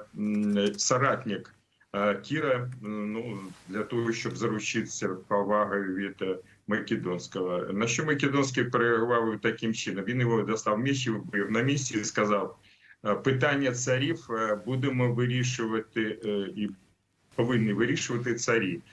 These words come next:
а не зрадники». Я це до цього, що наше, і які позиції, хто б не займав, наше внутрішнє питання, ми залишаємо за собою право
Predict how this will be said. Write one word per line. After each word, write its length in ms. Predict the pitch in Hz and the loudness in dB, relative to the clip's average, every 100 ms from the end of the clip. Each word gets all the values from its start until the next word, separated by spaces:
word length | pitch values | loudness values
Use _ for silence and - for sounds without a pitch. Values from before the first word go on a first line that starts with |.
| - _ | -20 _
а 160 | - 110 | -2 -2
не 200 | 117 113 | 2 0
зрадники». 760 | 95 107 101 85 85 - - - - - - - - - | 2 2 2 0 -6 -8 -10 -12 -18 -20 -20 -20 -14 -2
Я 240 | 147 170 | 2 2
це 240 | 175 170 | 2 2
до 160 | 165 165 | 2 2
цього, 420 | 156 196 175 156 | 2 2 2 2
що 340 | 139 - 151 143 | 2 2 2 4
наше, 560 | 151 147 - 139 131 | 4 4 4 2 2
і 320 | 123 123 120 104 - | 0 0 0 -2 -4
які 420 | 104 107 123 139 | 0 2 2 0
позиції, 640 | 160 160 151 127 123 123 123 | -2 2 2 2 0 2 0
хто 240 | 120 127 | 0 -2
б 120 | 127 127 | 0 2
не 120 | 127 | 4
займав, 560 | 131 131 113 107 104 - | 4 4 4 4 2 -2
наше 400 | 107 120 117 117 | 0 2 2 0
внутрішнє 760 | 101 104 127 123 113 - 107 | -2 0 0 2 0 0 -2
питання, 920 | 104 113 113 - - 120 123 143 147 - | 0 -2 -4 -4 0 2 2 2 0 -2
ми 360 | 104 110 117 113 | 0 2 2 2
залишаємо 760 | - 117 123 123 123 101 92 85 - - - | 2 2 2 2 2 2 0 -6 -12 -18 -6
за 180 | 98 | -4
собою 520 | 110 117 95 101 95 90 | 0 0 0 0 -2 0
право 420 | 101 101 113 | 2 4 2